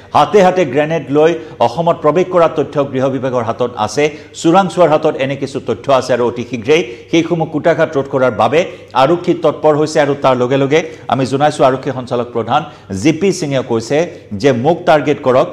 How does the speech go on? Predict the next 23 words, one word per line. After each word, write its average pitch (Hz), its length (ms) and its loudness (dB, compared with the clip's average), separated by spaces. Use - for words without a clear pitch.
সাধাৰণ 151 420 4
জনতাৰ 143 400 0
যাতে 131 220 -2
অসুবিধা 120 440 -2
নহয়, 117 340 0
সাধাৰণ 147 440 2
ৰাইজে 135 280 2
যাতে 135 240 -2
হাৰাশাস্তিৰ 139 580 2
সন্মুখীন 120 340 -6
হ'বলগীয়া 110 440 -2
নহয়, 98 340 2
তাৰ 127 120 4
বাবে 139 200 2
নিজৰ 127 280 0
ঠিকনা 170 400 2
দি 120 140 2
আলফাকো 170 540 4
প্ৰত্যাহ্বান 135 720 0
জনালে 107 320 -2
জি 120 100 0
পি 110 180 -4
সিঙে। 113 500 -8